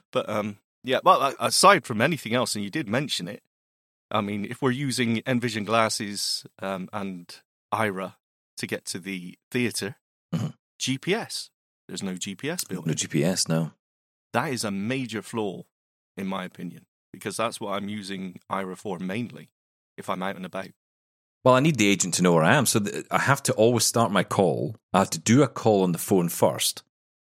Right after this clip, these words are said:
Speaker 2: then hang up, then make the call through the glasses. Now, that's okay. I don't mi-, I know that's a bit of a, a faff, but I don't mind that so much because it means I can put my phone away and walk.
Speaker 1: Yeah.
Speaker 2: So the agent has a starting point of where I am.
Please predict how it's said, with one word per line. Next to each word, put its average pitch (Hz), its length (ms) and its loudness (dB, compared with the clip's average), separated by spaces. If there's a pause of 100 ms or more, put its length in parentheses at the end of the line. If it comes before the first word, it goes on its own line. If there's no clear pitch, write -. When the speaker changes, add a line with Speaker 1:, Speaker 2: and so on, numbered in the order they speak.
(600)
Speaker 2:
then 120 240 6
hang 92 340 2
up, - 320 -4 (640)
then 104 180 6
make 104 180 4
the 95 80 0
call 85 460 4 (380)
through 90 80 4
the 80 100 4
glasses. 104 400 4
Now, 101 120 6
that's 208 280 4
okay. 208 180 0
I 156 60 4
don't 165 160 6
mi-, 135 140 6
I 117 80 4
know 123 160 8
that's 113 180 4
a 107 40 2
bit 98 100 4
of 82 60 0
a, 78 120 2 (160)
a - 60 -8
faff, 127 480 2
but 107 160 2
I 104 80 2
don't 139 180 4
mind 120 380 6
that - 160 2
so - 140 0
much 147 200 0
because - 180 -2
it - 40 -2
means 92 160 2
I - 40 -2
can - 80 -12
put 87 100 -6
my 78 80 -2
phone 90 260 4
away 82 220 6
and 80 160 0
walk. 107 440 4 (600)
Speaker 1:
Yeah. 110 200 -2 (140)
Speaker 2:
So 117 100 4
the 107 160 8
agent 143 320 4
has - 180 2
a 92 60 0
starting - 600 2
point 85 260 2
of 73 80 -2
where 87 160 4
I 80 120 4
am. 82 440 2